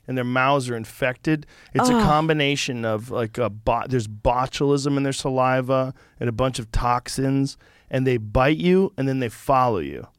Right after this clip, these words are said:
Speaker 1: They don't kill you, like, chase you down and kill you. They bite you, and then they slowly watch you wither away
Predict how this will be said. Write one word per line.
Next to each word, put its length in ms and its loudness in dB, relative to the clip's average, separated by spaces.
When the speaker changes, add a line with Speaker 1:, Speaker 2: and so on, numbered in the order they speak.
Speaker 1:
They 100 2
don't 260 -2
kill 300 0
you, 180 -2
like, 180 -2
chase 360 -6
you 80 -6
down 260 -4
and 100 -14
kill 240 -2
you. 200 -6
They 140 -2
bite 440 0
you, 380 -10
and 120 -8
then 180 -4
they 180 -6
slowly 720 -2
watch 580 -2
you 100 -4
wither 380 -2
away 460 2